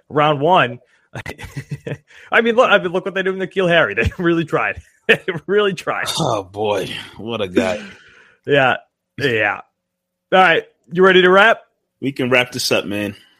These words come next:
Speaker 1: All right. Once again, our friends sponsored by bet online dot A G.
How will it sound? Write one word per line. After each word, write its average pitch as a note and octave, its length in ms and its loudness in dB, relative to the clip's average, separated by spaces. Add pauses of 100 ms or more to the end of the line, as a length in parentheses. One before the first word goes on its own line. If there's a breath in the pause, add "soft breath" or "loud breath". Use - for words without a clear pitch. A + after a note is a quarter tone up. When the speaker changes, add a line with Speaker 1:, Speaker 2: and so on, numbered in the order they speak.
(320 soft breath)
Speaker 1:
All D#3 60 -4
right. E3 220 2 (400)
Once F#3+ 200 0 (120)
again, A3 280 6
our G3+ 120 2 (140)
friends G#3 500 0
sponsored F#3+ 1000 -4
by F3 460 2 (800)
bet E3 180 0
online D3+ 460 -4
dot C#3 300 -4
A C3+ 260 -6
G. A#2+ 500 -10